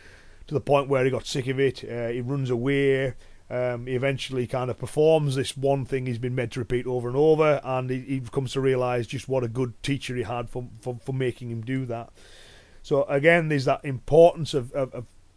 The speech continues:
core methods, drilling them repeatedly over and over and over again, so the methods become, uh, internalised. And, uh, I think it's hard to kind of, uh, disagree with that if we want high-level understanding and high-level application.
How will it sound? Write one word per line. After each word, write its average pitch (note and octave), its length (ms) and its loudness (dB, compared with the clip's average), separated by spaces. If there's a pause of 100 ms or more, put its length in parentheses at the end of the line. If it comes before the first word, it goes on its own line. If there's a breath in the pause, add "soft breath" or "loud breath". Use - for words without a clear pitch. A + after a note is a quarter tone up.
(200)
core F3 400 10
methods, C#3 480 -2
drilling C3+ 400 -2
them B2 160 -6
repeatedly D#3+ 760 0
over D#3+ 360 6
and D3 100 0
over D3 240 2
and C3+ 80 -2
over C3 240 -2
again, B2+ 380 -2
so - 160 -6
the B2 100 -6
methods B2+ 380 -4
become, B2 500 -8
uh, A#2+ 240 -6
internalised. A#2 880 -8
And, A2+ 180 -16
uh, A2+ 120 -14 (420 soft breath)
I C#3 60 -2
think C#3 100 0
it's - 120 -8
hard C3 260 0
to A#2+ 60 -6
kind B2 240 -2
of, A2+ 120 0 (160)
uh, B2 200 0
disagree B2+ 520 -2
with C#3 140 -2
that A#2 180 -4
if G#2+ 80 -12
we C3 60 -4
want C3 180 -8
high-level A#2+ 500 -4
understanding A#2+ 640 -10 (560 loud breath)
and B2 100 -4
high-level B2+ 480 2
application. B2 720 -8